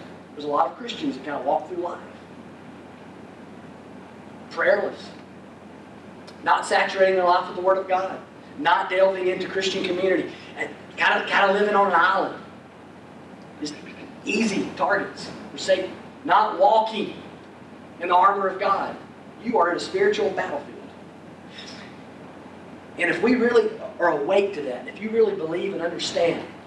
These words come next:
that when Jesus said, "The thief comes to steal, kill, and destroy," and that there, you have a real enemy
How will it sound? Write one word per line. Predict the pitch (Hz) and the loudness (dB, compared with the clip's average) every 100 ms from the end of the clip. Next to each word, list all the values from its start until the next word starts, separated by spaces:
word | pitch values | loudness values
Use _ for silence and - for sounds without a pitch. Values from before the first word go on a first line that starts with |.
| - - - | -18 -18 -6
that | 160 | -4
when | 151 147 | -4 -4
Jesus | 202 226 180 - | 0 0 0 4
said, | 170 | 4
"The | - - | 2 -2
thief | 208 - | -2 -2
comes | 185 180 | -2 -2
to | - | -4
steal, | - 185 185 | 2 4 4
kill, | 185 165 | 2 0
and | 139 | 0
destroy," | - - 175 190 - - - - - - | -2 -2 2 2 2 -4 -14 -18 -18 -8
and | 151 | -4
that | 151 | -2
there, | 185 190 | 0 0
you | 208 | 4
have | 226 208 | 4 4
a | 151 | 2
real | 185 202 196 | 2 2 2
enemy | 196 165 139 | 2 2 0